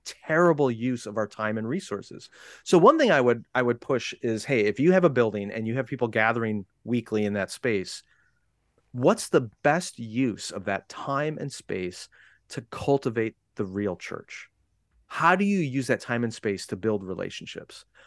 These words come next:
How do you use it to give people a ravishing vision of who Jesus is through one another, through the table, through service,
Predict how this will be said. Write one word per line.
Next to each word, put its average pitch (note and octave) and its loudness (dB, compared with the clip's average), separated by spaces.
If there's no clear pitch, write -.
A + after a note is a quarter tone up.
How D3+ 2
do E3+ 0
you F3 -2
use B2 0
it G#2 -2
to - -10
give G#2+ -4
people G#2+ -2
a F#2+ -4
ravishing G2 -4
vision F#2+ -6
of F2+ -14
who A2 -4
Jesus F#2+ -10
is F2 -12
through D3+ 4
one C#3 4
another, F#2+ -2
through C#3+ 0
the D#3 2
table, G2 -6
through D3 2
service, G2+ -2